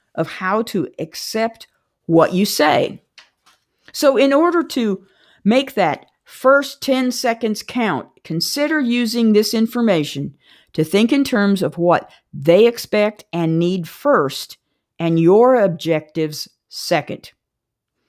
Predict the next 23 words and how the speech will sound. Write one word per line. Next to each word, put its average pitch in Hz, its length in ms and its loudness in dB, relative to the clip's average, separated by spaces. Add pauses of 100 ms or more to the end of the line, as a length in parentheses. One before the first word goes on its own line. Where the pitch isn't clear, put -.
(720)
So 233 100 0
let 294 160 2
me 269 100 0
leave, 247 380 0
leave 240 360 0
you 165 380 0 (1040)
to 226 100 2
think 339 240 -2
about 220 420 2
what 214 280 -2
situations 220 760 -4
a 175 60 -6
seller 190 400 0
might 147 420 -2
be 233 180 -2
in 175 320 -2 (300)
and 254 160 0
what 320 160 2
emotions 277 680 0
they 233 180 2
may 220 220 0
be 202 140 -4
feeling. 180 520 -4